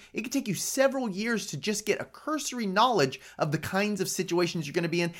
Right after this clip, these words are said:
and the kinds of options you have in those situations. I'm amazed at how often I tell people, like, basic stuff and they're blown away by thinking on that line, you know, like, like when you go into a crowded place, uh, uh, pick out the exits right away. Figure out how you're gonna get out of the ex-, the crowded place as soon as you go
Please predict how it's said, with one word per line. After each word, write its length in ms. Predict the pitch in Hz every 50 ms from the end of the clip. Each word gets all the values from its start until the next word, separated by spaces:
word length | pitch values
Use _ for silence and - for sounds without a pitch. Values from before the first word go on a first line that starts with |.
| - -
and 120 | 151 156
the 60 | 147
kinds 320 | 143 - - 180 180 170 143
of 80 | - - -
options 500 | - 143 - - - - 160 143 135 113
you 100 | 117 107
have 260 | 107 - 143 170 165
in 40 | 156
those 120 | 131 110
situations. 420 | - - - 113 101 95 - 95 - - - - -
I'm 180 | - 220 285 277
amazed 540 | 190 147 143 147 185 220 214 170 139 - 143
at 100 | - -
how 200 | - 156 156 165
often 340 | - - 185 185 - 151 -
I 120 | - 156 185
tell 200 | 180 202 170 -
people, 280 | - 143 - - 131
like, 180 | 120 110 - - - - _ _ _ _
basic 480 | - 156 170 196 196 - - 131 - -
stuff 460 | - - - - 233 226 160 156 - - - - -
and 160 | 139 151 151
they're 60 | 143
blown 480 | 127 110 131 143 156 180 202 202 202 196
away 320 | 196 175 185 196 190 170
by 120 | 156 139 127
thinking 420 | - - 196 190 190 147 135 120
on 100 | 117 117 120
that 160 | 120 - -
line, 300 | 156 185 185 139 113 107
you 80 | 107
know, 120 | 113 131 151
like, 200 | 156 120 98 - - - - - -
like 140 | 147 143 135
when 140 | 143 151 151
you 80 | 139
go 160 | 127 165 180
into 180 | 196 175 - 170
a 40 | 147
crowded 340 | - 175 165 165 151 127 -
place, 320 | - 202 208 180 147 - - - - - _ _ _ -
uh, 160 | - 180 160 - - -
uh, 140 | 151 135 - - - - - -
pick 160 | 190 196 196
out 140 | 196 180 -
the 100 | 165 - -
exits 520 | 170 185 185 - - 151 - - - -
right 160 | 147 151 143
away. 240 | 143 139 160 160 123
Figure 180 | - 135 131 151
out 80 | -
how 140 | - - 175
you're 100 | 185 180
gonna 160 | 156 175 156
get 220 | 135 117 165 - -
out 160 | 127 151 160
of 80 | 180 165
the 120 | 160 - -
ex-, 180 | 143 - - -
the 360 | 139 127 123 117 113 113 107
crowded 320 | - 175 170 170 160 139 -
place 260 | - 190 180 170 -
as 120 | - 135 -
soon 280 | - - - 208 202 190
as 120 | 170 135
you 80 | 147 135
go 220 | 110 139 139 131